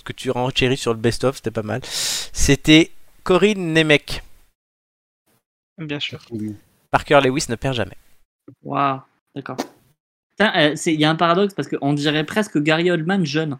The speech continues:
Speaker 3: <laughs>
Speaker 1: Ouais, bah c'est Parker Lewis ne perd jamais. Je pensais que vous l'auriez trouvé celui-là. Autant, euh, Steve Urkel, je savais qu'il allait pas être trouvé. Euh, mais celui-là, ouais. Donc voilà, bah c'était, euh, le remon-,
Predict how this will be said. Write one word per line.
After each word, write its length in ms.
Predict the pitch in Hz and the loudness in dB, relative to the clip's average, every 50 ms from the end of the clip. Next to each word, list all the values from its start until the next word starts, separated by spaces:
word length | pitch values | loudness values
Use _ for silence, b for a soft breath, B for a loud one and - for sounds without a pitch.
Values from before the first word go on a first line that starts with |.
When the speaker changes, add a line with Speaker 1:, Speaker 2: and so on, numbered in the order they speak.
| _ _ | _ _
Speaker 3:
<laughs> 260 | - 190 - - - - | -6 -6 -6 -8 0 2
Speaker 1:
Ouais, 120 | 190 143 - - 127 | 2 2 2 2 0
bah 100 | 120 113 | 0 2
c'est 120 | - 135 | 2 -2
Parker 320 | - - 170 - - 165 151 | 0 0 0 0 2 0 2
Lewis 220 | 135 135 156 151 | 2 0 0 -2
ne 80 | 143 127 | -4 2
perd 160 | - 147 131 | 4 6 6
jamais. 200 | 143 147 160 151 | 6 6 4 4
Je 100 | 127 147 | 0 0
pensais 280 | - 180 175 - 233 | 0 0 2 2 0
que 40 | 214 | 0
vous 80 | 170 156 | 0 2
l'auriez 260 | 143 131 135 131 131 | 2 2 2 2 0
trouvé 320 | - - - 175 160 131 | -2 -4 -10 -6 -6 -4
celui-là. 320 | 117 - - - 98 104 - B B B B B B B B B B B - | -4 -4 -8 -8 -8 -10 -10 B B B B B B B B B B B -8
Autant, 420 | - 165 160 - - 190 180 175 165 | -6 -6 -6 0 0 2 4 4 4
euh, 40 | |
Steve 240 | 139 - 135 156 139 | 4 2 0 2 4
Urkel, 320 | 143 139 - - 151 143 135 | 4 4 6 4 4 4 4
je 40 | - | 2
savais 200 | 131 120 120 123 | 2 2 0 0
qu'il 260 | - - 117 110 104 | -2 -4 -6 -4 -4
allait 160 | 101 101 101 104 | -4 -4 -4 -4
pas 120 | - 104 | -6 -8
être 80 | 101 - | -8 -8
trouvé. 400 | - - 107 104 120 156 220 - - B | -12 -14 -10 -6 -6 -6 -6 -8 -14 B
Euh, 60 | B B B B B B B _ _ _ _ _ _ _ _ _ _ _ _ _ _ _ _ _ _ _ _ _ _ _ _ - - - _ | B B B B B B B _ _ _ _ _ _ _ _ _ _ _ _ _ _ _ _ _ _ _ _ _ _ _ _ -20 -20 -18 _
mais 160 | 127 117 117 117 | -10 -10 -8 -8
celui-là, 280 | - - - 139 139 135 | -8 -8 -6 -6 -6 -6
ouais. 120 | 107 - - _ _ _ - - _ _ _ _ _ _ _ _ - | -6 -8 -10 _ _ _ -20 -20 _ _ _ _ _ _ _ _ -8
Donc 120 | 190 175 | -6 -2
voilà, 200 | 156 101 85 - | -2 -2 -2 2
bah 160 | - - 147 160 | 6 6 6 6
c'était, 460 | - - 113 - - 131 151 160 135 | 6 2 0 0 0 0 2 4 4
euh, 80 | 107 | 2
le 180 | 104 104 110 113 | 2 0 0 0
remon-, 440 | 113 113 113 113 110 110 107 101 | 0 0 -2 -4 -6 -10 -10 -12